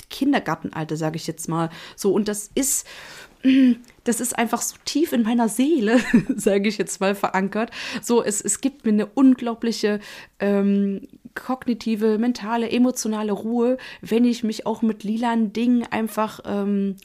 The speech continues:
umgebe, wenn ich lila Haare habe und so weiter. Und ja, also schon solche Kleinigkeiten, dass ich damals halt meine Haare umfärben konnte, dass ich einfach, äh, Nerd-T-Shirts tragen konnte, so die einfach meine Kollegen und Kolleginnen einfach schon total cool fanden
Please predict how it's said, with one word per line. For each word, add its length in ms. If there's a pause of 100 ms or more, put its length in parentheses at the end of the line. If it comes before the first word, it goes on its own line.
umgebe, 680 (220)
wenn 100
ich 160
lila 280
Haare 320
habe 220
und 180
so 120
weiter. 320 (420)
Und 340 (360)
ja, 180
also 260
schon 240
solche 220
Kleinigkeiten, 640
dass 140
ich 120
damals 460
halt 120
meine 220
Haare 240
umfärben 440
konnte, 420 (200)
dass 160
ich 140
einfach, 400
äh, 220
Nerd-T-Shirts 960
tragen 400
konnte, 540 (260)
so 220
die 280
einfach 360
meine 280
Kollegen 520
und 160
Kolleginnen 560
einfach 260
schon 220
total 340 (140)
cool 160
fanden 520